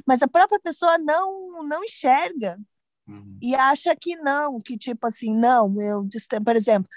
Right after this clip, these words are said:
Speaker 1: tem muita gente que fala pra mim, "Eu distanciei da igreja, mas não de Deus."
Speaker 2: <laughs>
Speaker 1: Né?
Speaker 2: Esse
Speaker 1: Não,
Speaker 2: é um
Speaker 1: muito
Speaker 2: ditado, sofisma, sofisma, de novo. Isso é ve-, é mentira com cara de verdade. É bonito
Speaker 1: Uhum.
Speaker 2: falar isso hoje em dia, né?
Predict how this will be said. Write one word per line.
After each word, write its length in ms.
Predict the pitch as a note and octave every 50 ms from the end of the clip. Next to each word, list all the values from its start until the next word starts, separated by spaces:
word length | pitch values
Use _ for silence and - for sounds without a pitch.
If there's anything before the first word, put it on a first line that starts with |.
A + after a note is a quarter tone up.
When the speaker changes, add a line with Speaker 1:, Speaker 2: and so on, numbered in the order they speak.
| - _ _ _ _
Speaker 1:
tem 100 | - D#4
muita 240 | C#4+ D#4 F4+ G4+ F#4+
gente 220 | E4+ F4+ E4+ -
que 60 | -
fala 200 | - D#4 C#4+ C#4
pra 160 | C4 C4+ C4 B3+
mim, 200 | B3+ A#3+ A#3 A#3
"Eu 80 | A#3+
distanciei 480 | A3+ - - - C#4+ C#4+ - F4 E4 E4
da 120 | E4+ D#4
igreja, 520 | D#4 B3 A3 C4 C#4+ C#4+ D4+ D#4+ D#4 F4+ D#4+
mas 200 | D#4 D4+ D4+ C#4+
não 160 | C#4 C#4 C#4
de 140 | C4 C#4 C4
Deus." 300 | A3 G#3 G3+ F3 - _ _ _ _ _ _ _ _ _ _ _
Speaker 2:
<laughs> 520 | _ - A2 G2 G2 F#2 - - - -
Speaker 1:
Né? 320 | - G#3+ A3 A3 A3+ A#3+ - _ _ _ - - - - -
Speaker 2:
Esse 120 | - F#3+ A3+
Speaker 1:
Não, 160 | B3+ C4 B3
Speaker 2:
é 40 | A3+
um 40 | G#3+
Speaker 1:
muito 280 | F3+ B3+ G3 D#3+ D#3
Speaker 2:
ditado, 540 | C#3 - - C#3+ C#3 D3 D#3+ D3+ D#3+ D#3+ D#3+ - -
sofisma, 720 | - - G3+ G#3 - - G#3+ F#3 D#3 C3 A2 G2 E2+ - -
sofisma, 720 | - - F3+ F#3+ F#3 - F3 D3 B2+ A2+ G2 F#2 - - _ _ -
de 80 | C3+
novo. 400 | D#3 E3 D3 A#2+ G#2 F#2 - - _ _ _ _ _ _ _
Isso 140 | - - C3
é 100 | C#3 D3+
ve-, 140 | C#3+ D#3+ F3
é 240 | F3 D#3 - D#3+ D#3+
mentira 480 | E3 E3+ D3+ - - - G#3+ A#3+ B3 B3
com 200 | - A#3 G3+ -
cara 240 | - G#3 G3+ G#3
de 100 | G3+ F#3+
verdade. 560 | G3 G#3 G3 E3+ C#3+ C#3 B2 G#2 - - - - _ _ _ _ -
É 80 | -
bonito 340 | B2+ D3+ G3+ F#3+ F#3 - A#3
Speaker 1:
Uhum. 60 | A#3+
Speaker 2:
falar 260 | - D3+ C3+ C3+ B2+ A#2+
isso 220 | A2+ - - B2
hoje 140 | A#2 A#2 A#2+
em 60 | A#2
dia, 220 | G2+ G2 G2+ F#2 F#2
né? 260 | G2 B2 D#3 F3 -